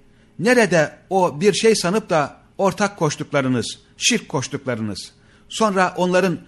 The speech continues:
"Rabbimiz olan Allah'a andolsun ki biz müşriklerden değildik." demelerinden başka bir fitneleri olmadı. Bak, kendilerine karşı nasıl yalan söylediler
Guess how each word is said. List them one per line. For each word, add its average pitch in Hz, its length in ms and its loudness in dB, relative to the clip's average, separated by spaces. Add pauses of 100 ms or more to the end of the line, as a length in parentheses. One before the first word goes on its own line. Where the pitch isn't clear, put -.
(180)
"Rabbimiz 208 420 0
olan 196 220 2
Allah'a 185 420 0
andolsun 185 500 0
ki 170 280 0 (220)
biz 202 180 -2
müşriklerden 190 800 0
değildik." 208 500 0
demelerinden 190 680 0
başka 156 460 0 (140)
bir 208 100 -4
fitneleri 160 540 -4
olmadı. 117 600 -2 (440)
Bak, 208 340 -4 (260)
kendilerine 185 560 -4
karşı 151 400 -2
nasıl 247 320 -4
yalan 156 260 0
söylediler 117 720 -4